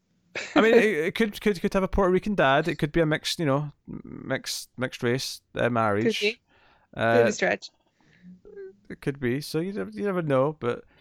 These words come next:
Speaker 1: yeah. Um, yeah, that was basically it. <laughs> I, I don't know what else to add to this <laughs> one.
Speaker 2: So this one's not as high for you as the other ones that we've watched?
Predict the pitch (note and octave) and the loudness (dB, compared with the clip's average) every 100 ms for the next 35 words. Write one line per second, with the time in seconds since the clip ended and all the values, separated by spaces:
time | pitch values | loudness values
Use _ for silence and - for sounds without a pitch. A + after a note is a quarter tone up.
0 | _ - A2 A#2 - _ - - - A#2 | _ -6 -4 -4 -8 _ -20 -20 -4 2
1 | B2 A#2+ A#2+ A#2 - - _ _ C5+ D5 | 4 2 0 -6 -10 -16 _ _ -20 -20
2 | D5+ D#5 _ - A2+ G#2 G2 F#2+ F#2+ F#2 | -20 -20 _ -10 -4 -4 -4 -4 -6 -6
3 | F#2 F#2 F2+ G2 - _ G#3 - C3+ G#2 | -6 -6 -8 -10 -14 _ -14 -2 -2 0
4 | G2+ - F#2+ F#2 - - C#3+ D#3 - G3+ | -4 -6 -6 -6 -6 -2 2 2 2 2
5 | - G3 - F3+ - - _ E3+ F3 E3+ | 2 0 0 -6 -6 -12 _ -18 -16 -16
6 | D#3+ C3 - C3 A#2 B2+ C3 B2 A#2 - | -16 -6 0 2 2 2 2 4 2 2
7 | A2+ A2 - G2 G#2 - - D#3+ C#3 G3+ | 2 2 2 -2 -2 -2 0 2 4 4
8 | E3 - F3 - - - G#3 A3 A3 G3+ | 2 0 -6 -6 -6 0 2 2 2 2
9 | G3+ F#3+ F#3 - F3 F3 G3 F3+ F3+ - | 2 2 0 -4 -4 -4 -2 -2 -2 -4
10 | F#3 F#3 F3+ - F#2 F#3 _ _ _ _ | -4 -2 -2 -4 -6 -6 _ _ _ _
11 | F#3+ F3+ F#3 F3+ F#3 - F#3 F#3+ F#3+ G3+ | -2 -2 -2 -4 -6 -6 -6 -4 -2 -2
12 | G3 - | -4 -12